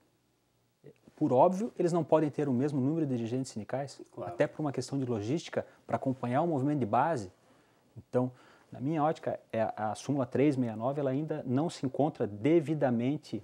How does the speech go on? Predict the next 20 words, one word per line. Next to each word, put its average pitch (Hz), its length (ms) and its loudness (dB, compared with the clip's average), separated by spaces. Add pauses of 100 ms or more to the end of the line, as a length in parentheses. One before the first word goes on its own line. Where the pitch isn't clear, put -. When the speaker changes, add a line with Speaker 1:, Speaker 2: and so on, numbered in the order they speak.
Speaker 1:
adequada 127 640 4
à 139 160 4
realidade 143 880 2 (420)
do 120 160 8
movimento 139 340 2
sindical 127 320 -2
brasileiro. 117 460 0 (1080)
Speaker 2:
Bom, 175 100 -4
nós 170 140 2
tivemos 233 220 -2
também 214 160 2
uma, 220 180 2
uma 151 220 2
outra 143 400 6
aqui - 160 -8
falando 131 320 0
em 120 60 0
direito 113 280 0
coletivo, 123 560 0 (240)
né? - 240 -6